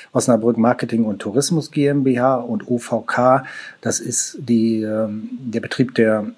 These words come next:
Stadthalle, der Osnabrückhalle. Diese beiden Bereiche werden verschmolzen zu einer neuen städtischen Gesellschaft. An der Spitze werden dann stehen Jan Jansen, der Geschäftsführer der Stadthalle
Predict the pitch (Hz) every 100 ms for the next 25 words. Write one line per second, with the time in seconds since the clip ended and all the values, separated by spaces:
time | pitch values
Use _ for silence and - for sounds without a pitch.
0 | _ - - 107 95 95 104 117 110 110
1 | 139 - 98 123 165 156 131 127 123 120
2 | 117 110 - _ _ _ _ _ 113 117
3 | 117 120 113 107 107 110 - 117 135 135
4 | 131 - 123 - 127 135 117 120 120 117
5 | 117 - _ _ - - 127 117 - 113
6 | 101 101 117 151 - 170 - 131 117 -
7 | 120 - 113 113 113 110 110 101 - 123
8 | 113 107 107 107 113 131 135 190 160 107
9 | - 107 - 113 104 98 - 139 160 151
10 | 151